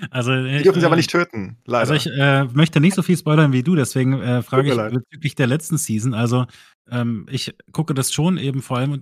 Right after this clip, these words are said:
Speaker 1: ähm, mit dem Interesse, wie, wie gut kriegen die das hin und ich will auch gar nicht, äh, backseaten, darum geht's mir gar nicht.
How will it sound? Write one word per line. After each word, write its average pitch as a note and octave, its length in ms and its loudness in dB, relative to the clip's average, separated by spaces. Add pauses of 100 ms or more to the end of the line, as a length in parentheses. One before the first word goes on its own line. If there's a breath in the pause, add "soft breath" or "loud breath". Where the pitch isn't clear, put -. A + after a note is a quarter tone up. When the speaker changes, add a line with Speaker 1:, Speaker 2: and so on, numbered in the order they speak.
Speaker 1:
ähm, B2 360 -4
mit B2 180 -6
dem B2 140 -2
Interesse, C3 340 -6
wie, B2 200 -6
wie A#2+ 120 -8
gut B2 160 -8
kriegen A2+ 220 -2
die A2 60 0
das G#2+ 160 -2
hin E3 140 0
und C#3+ 60 0
ich B2 120 -4
will C#3+ 80 -2
auch D3+ 140 -2
gar A2+ 140 0
nicht, A#2+ 220 -4
äh, A#2+ 140 -4
backseaten, G#2+ 420 -6
darum A2+ 220 -4
geht's D3 200 -6
mir F#2+ 100 -4
gar F2+ 160 -4
nicht. C#3 180 -8